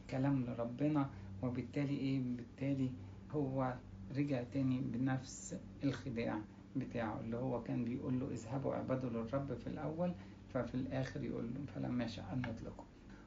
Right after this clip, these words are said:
وقال له فرعون: "اذهب عني، احترز، لا ترى وجهي أيضا، إنك يوم ترى وجهي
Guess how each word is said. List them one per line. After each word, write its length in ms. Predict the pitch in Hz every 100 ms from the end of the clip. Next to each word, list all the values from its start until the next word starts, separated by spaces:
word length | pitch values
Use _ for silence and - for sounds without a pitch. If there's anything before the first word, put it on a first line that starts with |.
| -
وقال 480 | 139 - 196 175 160
له 160 | 160
فرعون: 540 | 147 - 139 151 147 135
"اذهب 500 | 156 151 127 123 110
عني، 480 | 113 147 165 185 -
احترز، 640 | 117 - - 139 170 151 -
لا 220 | 127 143
ترى 240 | 135 143
وجهي 500 | 135 123 123 131 127 -
أيضا، 380 | 117 101 110 107 - - - - - -
إنك 380 | 135 143 147 151
يوم 480 | 135 135 151 127 113
ترى 240 | 151 147
وجهي 540 | 117 147 156 135 202